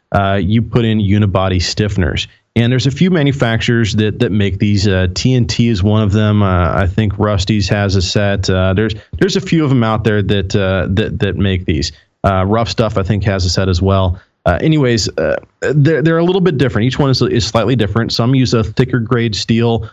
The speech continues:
Some use a little bit thinner grade steel. Uh, they all do the same thing. Uh, and everybody has good and bad things to say about them.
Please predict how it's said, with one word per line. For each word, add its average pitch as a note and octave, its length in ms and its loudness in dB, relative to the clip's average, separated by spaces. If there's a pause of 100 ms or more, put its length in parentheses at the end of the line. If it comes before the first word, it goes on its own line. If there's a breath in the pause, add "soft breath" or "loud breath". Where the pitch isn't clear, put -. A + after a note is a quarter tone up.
(120 loud breath)
Some A#2+ 180 2
use A2 100 2
a A#2 40 2
little A#2 120 4
bit A2 160 0
thinner A2+ 300 0
grade G#2+ 260 0
steel. G#2 500 0 (160 loud breath)
Uh, G#2 100 0
they G#2 120 0
all B2 260 0
do A#2 160 2
the G#2 80 2
same G#2+ 340 0
thing. F#2+ 460 0 (220 loud breath)
Uh, F#2 420 2
and A2+ 160 2
everybody A#2 560 2 (240)
has G2+ 380 2
good G#2 200 0
and G#2 120 2
bad G2 200 0
things F#2 200 0
to F2+ 60 -2
say A2 180 0
about F2 300 -2
them. - 200 -4